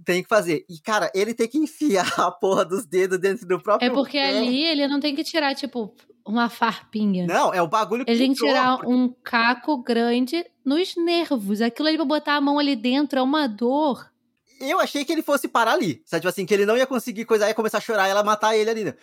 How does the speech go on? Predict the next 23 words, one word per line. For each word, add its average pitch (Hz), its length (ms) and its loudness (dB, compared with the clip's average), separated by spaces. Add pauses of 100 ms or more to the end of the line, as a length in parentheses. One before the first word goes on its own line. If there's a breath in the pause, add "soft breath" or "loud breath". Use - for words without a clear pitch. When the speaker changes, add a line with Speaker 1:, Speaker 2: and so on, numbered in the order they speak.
(200 soft breath)
Speaker 1:
Mas 240 180 0
não, 277 220 4
porque 190 380 0
o 185 80 2
cara 185 260 0
também 226 220 0
é - 20 0
um 247 40 -4
filho 285 160 -6
da 311 100 4
puta, 320 460 0
né? 156 100 0
Tipo, 147 140 -14
tem 202 200 -4
que 269 80 -6
lembrar 226 280 0
que - 60 -14
por 208 100 -4
mais 202 160 2
que 254 60 -8
ele 202 60 -10
seja 185 220 -4
fra-, - 300 -10